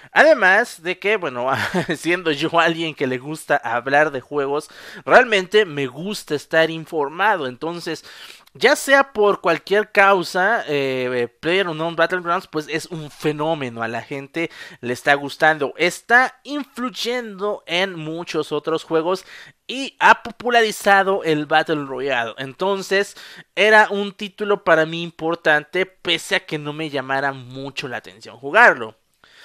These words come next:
Pero bueno, ya para adentrarnos en el tema de este video, eh, obviamente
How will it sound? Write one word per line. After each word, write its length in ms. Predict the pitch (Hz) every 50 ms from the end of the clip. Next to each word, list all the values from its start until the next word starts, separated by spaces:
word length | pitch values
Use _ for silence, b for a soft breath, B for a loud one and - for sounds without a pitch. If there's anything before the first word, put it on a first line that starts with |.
| B B B B B B
Pero 180 | B 262 294 254
bueno, 180 | 233 - -
ya 140 | 190 226 277
para 680 | 277 302 294 285 269 247 233 220 208 202 202 202 175 170
adentrarnos 1040 | 190 196 202 196 196 170 - 202 202 208 214 214 202 196 185 180 170 165 156 143 147
en 100 | 147 143
el 180 | 139 143 135 -
tema 240 | 160 165 170 170
de 180 | 147 135 135 - -
este 400 | 143 143 151 143 - - - 147
video, 640 | 127 123 120 123 127 127 135 147 170 190 208 208 190 -
eh, 240 | 139 139 135 135 127
obviamente 800 | - 147 151 170 165 160 156 156 156 147 _ - - 170 180 180